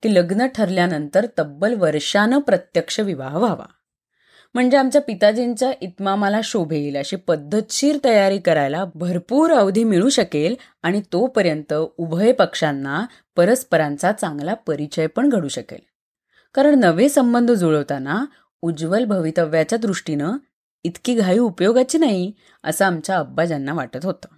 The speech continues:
आता हा पेच खेळीमेळीनं सुटतो की आतताईपणानं मध्येच तुटतो, याकडं माझं सगळं लक्ष लागून राहिलेलं होतं. परंतु वरपांगी स्थितप्रज्ञाचीच भूमिका मला वठवावी लागत होती.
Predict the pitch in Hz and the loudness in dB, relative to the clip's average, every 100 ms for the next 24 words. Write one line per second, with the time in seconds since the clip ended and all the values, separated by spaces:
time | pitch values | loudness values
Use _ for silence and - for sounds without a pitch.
0 | _ _ _ _ _ 202 240 196 190 214 | _ _ _ _ _ 0 0 2 2 2
1 | - 254 240 - 202 196 240 240 254 254 | 2 0 0 -4 -2 0 0 0 2 0
2 | 247 214 - 269 190 - _ _ _ - | -2 -6 2 2 2 -6 _ _ _ -6
3 | - 160 170 202 202 233 247 220 226 247 | -4 -2 -2 -2 2 2 2 0 0 0
4 | 247 180 180 226 - - 285 _ 196 160 | 0 0 0 -2 -4 -2 -2 _ 0 0
5 | 170 - _ _ - 175 165 185 202 156 | -2 -10 _ _ 0 0 2 0 2 -2
6 | 175 180 151 139 180 214 160 - 170 143 | -4 -6 -8 -6 -2 -2 -2 -4 -2 -2
7 | 143 170 160 143 127 165 170 - _ _ | -4 -6 -6 -8 -10 -10 -10 -14 _ _
8 | _ _ _ _ _ _ _ _ _ 262 | _ _ _ _ _ _ _ _ _ 4
9 | 285 302 262 190 220 254 262 262 277 285 | 6 4 4 6 4 2 2 2 2 0
10 | - 196 190 214 254 220 233 254 330 320 | -2 -4 -2 2 2 2 0 2 2 0
11 | 240 226 220 202 151 147 151 180 156 - | 0 2 2 2 0 0 -2 0 -2 0
12 | 151 151 180 131 143 143 - - | -2 0 -2 -4 -6 -8 -10 -20